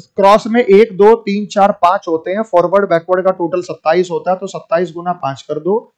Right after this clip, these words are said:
सत्ताईस पंजे एक सौ पैंतीस होता है, एक सौ पैंतीस में से चौहत्तर घटा दो, पांच में चार गए, तेरह में सात गए, छह, इकसठ, और इकसठ में पांच अक्षर जोड़ दो तो ये backward आ गया, तो इकसठ में पांच अक्षर जोड़ दो तो छियासठ, यानी backward ranking से code आया है।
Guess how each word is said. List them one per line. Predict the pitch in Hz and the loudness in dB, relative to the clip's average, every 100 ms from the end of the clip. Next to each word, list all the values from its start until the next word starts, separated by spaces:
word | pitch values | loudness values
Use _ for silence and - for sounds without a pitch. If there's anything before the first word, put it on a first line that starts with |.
| _ _ - | _ _ -4
सत्ताईस | 190 185 202 247 247 | -4 4 4 4 4
पंजे | 196 185 185 | 0 2 2
एक | 175 | 0
सौ | - | -4
पैंतीस | 175 156 143 185 | -2 -2 -2 -2
होता | 165 165 180 | -2 2 2
है, | 208 | 2
एक | 180 | -4
सौ | - 196 | -8 -6
पैंतीस | 170 156 180 160 | -4 -6 -8 -12
में | 151 | -14
से | 180 | -12
चौहत्तर | 170 135 - 147 | -12 -12 -10 -10
घटा | 127 123 | -10 -14
दो, | 123 127 | -14 -6
पांच | 151 160 175 | -4 -2 -4
में | 185 | -4
चार | 180 165 | 0 0
गए, | 170 175 | 2 0
तेरह | - 165 165 | -2 -4 -4
में | 165 | -4
सात | 165 147 139 | -4 -4 -4
गए, | 139 165 | -6 -12
छह, | - - - | -12 -14 -14
इकसठ, | 202 - 127 - _ _ _ _ - | -18 -12 -12 -14 _ _ _ _ 0
और | 185 220 | 4 4
इकसठ | - 226 220 | 2 0 2
में | 233 | 0
पांच | 233 190 202 | 2 2 2
अक्षर | 180 - 180 | -2 -2 -2
जोड़ | 147 147 151 | -2 -4 -4
दो | 175 | 0
तो | 190 | 2
ये | 180 | 2
backward | 135 127 135 123 | 0 -6 -10 -12
आ | |
गया, | 120 _ _ _ _ _ _ _ - | -18 _ _ _ _ _ _ _ 0
तो | |
इकसठ | 180 - 208 | 2 4 2
में | 220 220 | 2 2
पांच | 180 185 196 | 2 0 -2
अक्षर | - 202 | -2 -2
जोड़ | 175 185 | 2 0
दो | 180 | 0
तो | 196 | -2
छियासठ, | 196 165 151 160 147 | 0 -2 -2 -4 -4
यानी | 165 185 | -2 0
backward | 156 160 190 185 | 0 0 -2 -2
ranking | 156 147 156 | -4 -6 -12
से | 139 165 | -12 -16
code | - 135 | -14 -12
आया | 120 120 | -10 -12
है। | 113 127 | -12 _